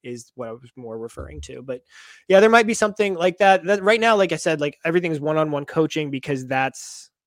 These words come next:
that's how I feel comfortable getting it across. I'm not, I'm the kind of person where it's either I just wanna put it out into the world and you interpret it how you will,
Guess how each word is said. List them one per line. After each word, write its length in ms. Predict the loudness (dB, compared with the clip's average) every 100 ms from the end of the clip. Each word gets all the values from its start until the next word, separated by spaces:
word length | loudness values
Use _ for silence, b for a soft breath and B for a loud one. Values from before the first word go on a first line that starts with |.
| _
that's 220 | -4 -2
how 120 | -2
I 100 | -2
feel 160 | -4 -8
comfortable 720 | -10 -14 -12 -8 -6 -6 -8 _ _ -12
getting 200 | -10 -8
it 60 |
across. 540 | -10 -8 -6 -6 -8 -18 _
I'm 120 | -8
not, 140 | -6 -4
I'm 220 | -4 -6 -8
the 140 | -6
kind 120 | -6
of 40 | -4
person 200 | -6 -6
where 80 |
it's 100 | -6
either 180 | -4 -2
I 80 | -4
just 140 | -4
wanna 120 | -8 -6
put 140 | -4
it 60 | -4
out 140 | -4
into 180 | -6 -10
the 80 | -6
world 240 | -6 -6
and 100 | -8
you 80 | -12
interpret 380 | -12 -12 -10 -12
it 60 |
how 100 | -10
you 140 | -10 -6
will, 320 | -2 -2